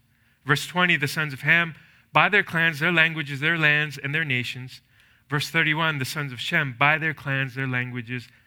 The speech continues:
their lands, and their nations." And each of these different clans, languages,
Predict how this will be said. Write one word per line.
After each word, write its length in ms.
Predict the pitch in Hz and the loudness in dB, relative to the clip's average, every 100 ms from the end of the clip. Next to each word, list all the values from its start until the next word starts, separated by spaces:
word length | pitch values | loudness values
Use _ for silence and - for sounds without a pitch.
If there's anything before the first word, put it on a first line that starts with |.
| _ _ | _ _
their 140 | - 120 | -4 0
lands, 460 | 113 110 110 110 - _ _ | 0 0 -4 -10 -18 _ _
and 120 | 110 | -16
their 120 | 107 101 | -12 -12
nations." 640 | 101 104 - 95 92 - _ _ _ _ _ _ _ _ - | -10 -10 -10 -12 -20 -20 _ _ _ _ _ _ _ _ -6
And 140 | 135 | -4
each 220 | 156 185 175 | -2 -4 -6
of 60 | |
these 200 | 147 139 | -4 -6
different 400 | - 147 - 147 | -6 -8 -8 -16
clans, 520 | - 123 117 117 113 - _ | -14 -12 -10 -12 -16 -20 _
languages, 680 | 123 120 123 120 113 123 110 | -6 -4 -4 -6 -6 -10 -12